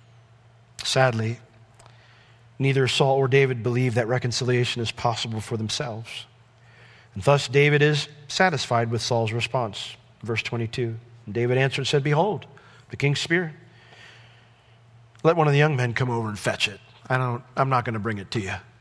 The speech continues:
I don't trust you that much. This object which has hunted my life that's in my hand, since you agree to leave me be, then I see no reason to hold on to it, but I don't trust you enough to give it to you."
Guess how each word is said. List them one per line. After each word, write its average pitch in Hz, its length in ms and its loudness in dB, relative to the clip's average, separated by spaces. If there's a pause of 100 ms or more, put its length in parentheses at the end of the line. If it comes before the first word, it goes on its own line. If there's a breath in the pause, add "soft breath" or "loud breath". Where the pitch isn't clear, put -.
(120)
I 113 60 -6
don't 104 100 -8
trust - 320 -6
you 104 60 -6
that 95 180 -6
much. 90 340 -12 (1500 soft breath)
This 147 180 2
object 175 580 6
which - 440 0
has 143 180 0
hunted 175 340 -2
my 156 140 2
life 151 380 2
that's 120 180 -4
in 127 80 -2
my 123 120 0
hand, 120 320 0
since - 280 -6
you 131 80 0
agree 131 240 0
to 135 60 2
leave 131 260 -2
me 127 100 0
be, 143 440 0 (500 loud breath)
then 113 100 -2
I 117 60 0
see 117 160 0
no 120 120 0
reason 110 280 -2
to 110 60 -2
hold 117 180 -4
on 123 160 -6
to 98 140 -10
it, 92 180 -6
but 104 240 -4 (100)
I 117 80 -2
don't 127 160 -4
trust - 420 -4
you 104 100 -6
enough 98 500 -8
to - 80 -8
give 92 180 -6
it 87 140 -14
to - 80 -12
you." 87 260 -10